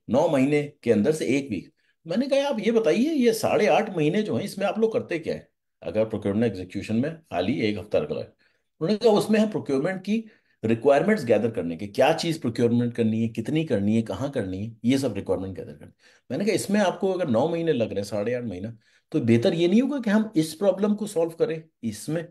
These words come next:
बजाय इसके कि procurement execution, वहाँ पे अगर हमने ट्वेंटी परसेंट भी solve कर ली, तो हमने एक दिन बचाया। यहाँ पे अगर हमने टेन परसेंट भी सॉल्व कर ली, तो हमने एक महीना बचा लिया।" कह रहे हैं, "बिल्कुल सही कह रहे हैं आप।" तो फिर हमने वो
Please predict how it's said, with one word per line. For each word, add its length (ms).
बजाय 240
इसके 180
कि 60
procurement 380
execution, 300
वहाँ 240
पे 100
अगर 180
हमने 200
ट्वेंटी 300
परसेंट 320
भी 60
solve 220
कर 120
ली, 100
तो 100
हमने 140
एक 240
दिन 140
बचाया। 420
यहाँ 260
पे 180
अगर 220
हमने 260
टेन 240
परसेंट 340
भी 60
सॉल्व 280
कर 160
ली, 260
तो 60
हमने 200
एक 100
महीना 240
बचा 240
लिया।" 240
कह 100
रहे 80
हैं, 100
"बिल्कुल 240
सही 160
कह 120
रहे 140
हैं 60
आप।" 80
तो 60
फिर 160
हमने 280
वो 180